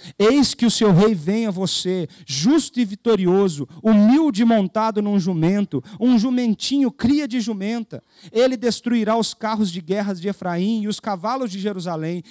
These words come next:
e os arcos de batalha serão quebrados." Esse texto, escrito há muitos anos antes dessa entrada naquela cidade, promete, visa o grande, a grande chegada do rei, num jumentinho simples e humilde.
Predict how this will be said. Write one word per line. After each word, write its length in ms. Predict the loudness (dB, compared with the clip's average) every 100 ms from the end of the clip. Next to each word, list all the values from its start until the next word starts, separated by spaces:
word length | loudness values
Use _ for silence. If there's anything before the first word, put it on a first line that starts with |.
| -6
e 80 | -2
os 240 | -2 -2
arcos 340 | -2 -2 -6 -8
de 80 |
batalha 540 | -4 -6 -4 -4 -2 -4
serão 340 | -6 -8 -8
quebrados." 800 | -8 -8 -6 -4 -6 -10 -20 -20 _ _ -4
Esse 240 | 0 0 -2
texto, 340 | -8 -6 -4
escrito 280 | -6 -6 -4
há 40 | 0
muitos 640 | 2 2 -2 -4 -4 -2
anos 320 | -2 -2 -4
antes 200 | -4 -4
dessa 260 | -6 -4 -6
entrada 400 | -6 -4 -4 -4
naquela 340 | -8 -6 -6
cidade, 600 | -6 -6 -2 0 -2 -6 -14 -10 -2
promete, 720 | 0 0 0 -2 -4 -6 -8 -10 -20 _
visa 640 | -18 0 2 4 2 0 -2 -6
o 140 | -6 -2
grande, 580 | 2 4 2 0 -4 -4
a 120 | 0
grande 320 | 2 2 0
chegada 500 | -4 -4 -4 -4 -4
do 100 | -2
rei, 360 | 2 2 0 -4 -6
num 180 | 2 2
jumentinho 760 | 2 0 0 -2 -2 -2 -2 -2
simples 720 | -2 -2 -2 -2 -4 -4 -2
e 100 | -2
humilde. 560 | 0 0 -2 -4 -12